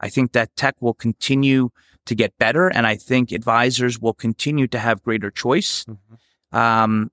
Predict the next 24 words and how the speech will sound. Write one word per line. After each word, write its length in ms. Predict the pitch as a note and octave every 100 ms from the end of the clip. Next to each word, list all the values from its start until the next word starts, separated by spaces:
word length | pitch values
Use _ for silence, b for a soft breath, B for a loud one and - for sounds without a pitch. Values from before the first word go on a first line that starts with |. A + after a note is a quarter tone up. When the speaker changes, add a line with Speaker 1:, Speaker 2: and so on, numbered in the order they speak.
| _ _ _ -
Speaker 1:
as 200 | B2+ -
far 260 | C#3 B2+
as 220 | B2 A#2 A2+
what 360 | A#2+ C3 C#3 _ _ -
they 260 | B2 C3+
want 380 | C3 B2+ A#2+ A#2+
their 180 | A#2+ A2+
client 380 | - A#2+ A2+ G#2+
experience 520 | - - A2 G#2 -
to 100 | G#2+
look 160 | G2 -
like 260 | G2+ G2+ A2+
and 100 | G2
how 200 | B2 C3+
they're 140 | A#2+
leveraging 460 | A2+ D3+ C#3+ A#2 A#2
that 140 | A2
technology 800 | - G#2+ - G#2+ G#2+ G#2 G#2+ G2+ b b b
to 80 | B2
create 340 | - C3 A2+
operational 600 | G#2+ G#2+ A2 G#2 - G#2 G#2
efficiency. 540 | G#2+ - A#2+ - -
Speaker 2:
Yeah. 200 | G2+ F#2 - _ _ _
Yeah. 220 | A2 F#2+